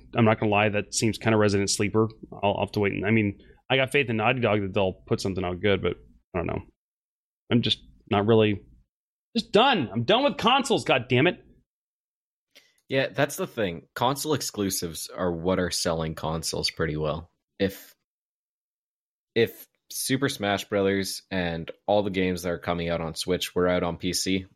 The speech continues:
Speaker 2: I would not own a Switch. I would see zero reason to own a Switch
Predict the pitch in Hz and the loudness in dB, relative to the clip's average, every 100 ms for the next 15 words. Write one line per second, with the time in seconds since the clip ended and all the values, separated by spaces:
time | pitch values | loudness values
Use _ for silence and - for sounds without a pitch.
0 | - 95 95 90 87 85 80 78 - 76 | -8 -4 0 0 0 -2 -4 -6 -6 -6
1 | - - _ - 87 85 - 90 78 78 | -8 -12 _ -6 -4 -4 -4 -4 -4 -2
2 | 90 90 87 85 80 80 78 78 78 - | 0 2 0 -2 -6 -8 -6 -6 -6 -6
3 | 82 65 - | -6 -6 -8